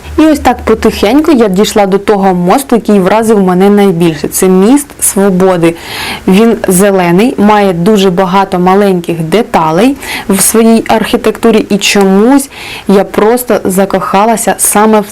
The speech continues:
цей міст. І мені б дуже хотілося побачити його саме в вечірній час, коли вмикають підсвітку, коли він дійсно виглядає казково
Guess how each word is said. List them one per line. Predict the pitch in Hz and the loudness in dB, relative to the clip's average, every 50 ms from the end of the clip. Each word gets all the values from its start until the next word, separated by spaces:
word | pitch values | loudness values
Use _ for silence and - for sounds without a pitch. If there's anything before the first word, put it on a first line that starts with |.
| - - | -12 -12
цей | - - - 214 214 220 226 220 - - - | -10 -4 -2 0 2 2 0 0 -2 -2 0
міст. | 196 196 202 202 196 190 175 170 - - - - - - - - - - | 2 2 4 4 4 2 0 -2 -6 -14 -14 -14 -12 -10 -10 -10 -8 -2
І | - | 0
мені | 247 254 254 262 269 | 2 2 2 2 2
б | 233 202 185 185 196 | 2 0 0 0 2
дуже | 220 269 277 262 220 202 196 | 2 2 2 2 2 2 0
хотілося | 190 - 202 196 - - - 247 277 285 277 262 269 - 190 | 0 -2 -4 -4 -4 0 0 2 2 2 2 0 -2 -4 -4
побачити | 185 - 190 185 175 196 202 240 247 - 233 - - 196 | -2 -2 -4 -2 0 0 0 0 0 -2 -4 -2 0 0
його | 196 190 185 185 - | 0 2 0 -2 -2
саме | - - - - 247 262 294 294 277 262 262 262 - - | -4 -4 -2 0 0 2 2 2 2 2 0 -2 -4 -4
в | 196 190 | -4 -2
вечірній | 180 180 190 196 196 - - - 214 233 240 220 220 208 208 202 202 - | 0 0 0 0 0 -4 -2 0 2 2 2 2 2 2 2 0 -2 -4
час, | - - - 185 180 175 170 170 - - - - - - - | -6 -2 -2 0 0 0 -2 -4 -6 -12 -12 -12 -12 -10 -4
коли | - 208 214 214 233 | -2 0 2 2 2
вмикають | 220 185 196 196 196 196 - 180 175 175 170 170 170 - | 2 4 2 2 2 0 0 -2 0 0 0 -2 -2 -4
підсвітку, | - 170 170 - - - 180 190 226 247 240 - - - 208 | -6 -6 -4 -4 -4 0 2 2 2 2 0 0 -4 -4 -2
коли | 202 - 180 175 175 180 180 | -2 -2 -2 0 2 2 2
він | 175 180 180 175 175 170 160 160 165 | 4 4 4 4 4 2 2 0 0
дійсно | 185 190 208 226 233 226 233 - 208 190 180 | 2 2 4 4 4 2 0 0 0 0 0
виглядає | 180 180 175 180 175 170 180 180 175 170 165 165 | 0 0 2 2 0 2 2 0 0 0 -2 -4
казково | - - 175 175 170 170 - - - - 208 226 247 254 247 240 247 | -4 -2 -2 -2 -2 -4 -8 -10 -4 -2 0 2 2 2 2 0 -2